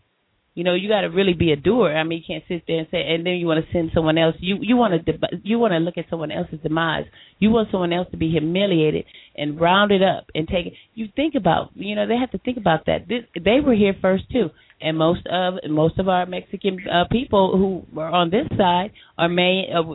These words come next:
they're talking about Mayan. I mean, come on, they, they, they, they have Native American in them too. Everybody was done wrong. So it's like, you know what? Don't start to, you know, point that finger. Like you said, don't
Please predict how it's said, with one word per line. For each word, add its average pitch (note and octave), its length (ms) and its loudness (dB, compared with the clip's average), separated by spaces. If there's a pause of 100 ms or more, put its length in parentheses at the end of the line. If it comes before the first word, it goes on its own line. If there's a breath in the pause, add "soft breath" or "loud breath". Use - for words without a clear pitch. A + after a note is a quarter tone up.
they're D#3 100 -2
talking E3 240 0
about E3 160 2
Mayan. F3 460 0
I - 60 -6
mean, F#3 200 -6
come G3+ 140 0
on, G#3 220 2
they, F3+ 260 2
they, G3+ 180 -2
they, G#3 200 -2
they A#3 80 -10
have A#3+ 120 -6
Native F3 300 2
American E3+ 440 -2
in E3+ 100 0
them E3 240 -2
too. F#3 200 0 (460 loud breath)
Everybody G#3 480 4
was D#3 140 -2 (260)
done D3+ 220 -4
wrong. C#3+ 420 -2
So C#3+ 220 0 (300 loud breath)
it's F3 120 -2
like, F3+ 160 4
you G3+ 80 -4
know F#3+ 120 2
what? F#3+ 180 2
Don't G#3 220 2
start F#3+ 260 0
to, F3 80 -4
you F3+ 260 -6
know, E3+ 80 -2
point F3+ 300 -2
that G#3 180 -4
finger. C#4 160 -4
Like F3+ 220 -6
you G3+ 100 -18
said, - 140 -6
don't - 240 -4